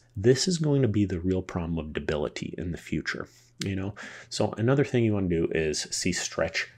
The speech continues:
kind of your butt muscles, your hamstrings. So, uh, this is a more advanced thing. If you have a back problem, don't push against your knees, you know, start out gently, start out with some physical therapy. But the idea is you wanna stretch your plantar fascia, your hamstrings, your hips.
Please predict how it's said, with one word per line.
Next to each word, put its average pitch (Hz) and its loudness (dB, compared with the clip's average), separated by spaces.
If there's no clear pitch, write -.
kind 95 -2
of 85 0
your 73 -2
butt 123 2
muscles, 143 2
your 90 -6
hamstrings. 117 0
So, - 4
uh, 101 6
this 160 4
is 139 2
a 113 0
more 110 4
advanced 87 -4
thing. 85 0
If - 0
you 117 4
have 110 4
a 92 4
back - -8
problem, 78 -2
don't 87 0
push - 4
against 87 -2
your 85 -4
knees, 80 -8
you 92 -4
know, 85 -4
start 92 -2
out - 2
gently, 80 -6
start 80 -8
out - -4
with - -10
some 95 -6
physical - -8
therapy. 85 -6
But 104 0
the 110 6
idea 107 6
is 87 -2
you 92 -6
wanna 87 -6
stretch - -4
your - -6
plantar - -8
fascia, - -2
your 101 -4
hamstrings, - -4
your 87 -6
hips. - -4